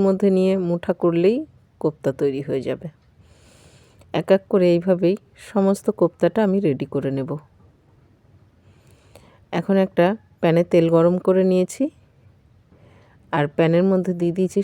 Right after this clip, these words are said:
সামান্য নুন। দেখতেই পাচ্ছ নুনটা তোমরা। নুনটা দিলে এটা ননস্টিকের কাজ করবে, তলায়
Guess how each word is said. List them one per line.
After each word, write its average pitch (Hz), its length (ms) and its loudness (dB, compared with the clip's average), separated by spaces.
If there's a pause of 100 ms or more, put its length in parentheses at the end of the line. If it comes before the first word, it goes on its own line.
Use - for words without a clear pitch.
সামান্য 160 380 0 (160)
নুন। 175 140 2 (400)
দেখতেই 156 380 -2
পাচ্ছ 175 240 0 (160)
নুনটা 165 280 -2
তোমরা। 170 360 -4 (1800)
নুনটা 160 400 2
দিলে 180 320 4
এটা 175 140 2 (100)
ননস্টিকের 156 500 2 (100)
কাজ 151 140 2 (140)
করবে, 185 260 2 (360)
তলায় 170 400 4